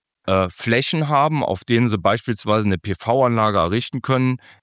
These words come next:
entspricht das nicht immer dem Verbraucher. Heißt, wenn wir einen Hochbehälter haben, der vielleicht eine relativ große Fläche hat, auf der man auch eine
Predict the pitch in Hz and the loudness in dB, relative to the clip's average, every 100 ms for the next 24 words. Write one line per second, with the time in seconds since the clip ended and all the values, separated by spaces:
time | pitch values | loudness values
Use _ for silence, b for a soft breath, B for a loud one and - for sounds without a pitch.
0 | _ - 101 - - 131 - 110 95 113 | _ -6 -4 -4 0 0 0 0 2 2
1 | 117 - 123 131 113 101 101 - 101 - | 0 -2 0 2 4 2 0 0 -6 -2
2 | 156 160 - 69 - _ b b b 101 | 0 0 0 -6 -8 _ b b b 0
3 | 110 - 95 107 107 110 101 92 92 92 | 0 -2 -2 0 2 2 2 0 -2 -4
4 | 90 113 139 - 127 123 120 104 101 120 | -4 0 -2 0 0 2 2 0 0 0
5 | 156 143 107 98 - 98 101 - 95 92 | 0 0 0 -2 0 0 0 -2 -2 2
6 | 104 95 92 - 95 92 78 - 120 147 | 2 0 -6 -8 -4 -4 -4 -2 0 2
7 | 139 139 143 - 87 - 101 101 - 92 | 0 0 -2 -4 -6 0 2 2 2 0
8 | 90 85 82 | 0 0 0